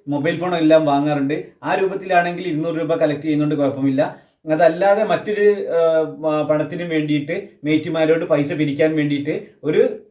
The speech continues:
ആ, സ്ഥലത്തിലുള്ള ഒരു, ഒരു ഏതൊരു പഞ്ചായത്തിലുള്ള ആളുകളാണെങ്കിലും പറയാറില്ല.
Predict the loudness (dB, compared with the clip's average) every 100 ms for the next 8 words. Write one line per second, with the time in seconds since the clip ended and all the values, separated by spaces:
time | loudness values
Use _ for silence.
0 | -4 -4 0 0 -2 -4 -2 0 0 -2
1 | -4 -6 -4 -4 -4 -4 -2 0 0 2
2 | 2 2 -2 -4 -4 -4 0 0 0 0
3 | -2 -4 -6 -8 -12 -6 0 2 4 2
4 | 0 -4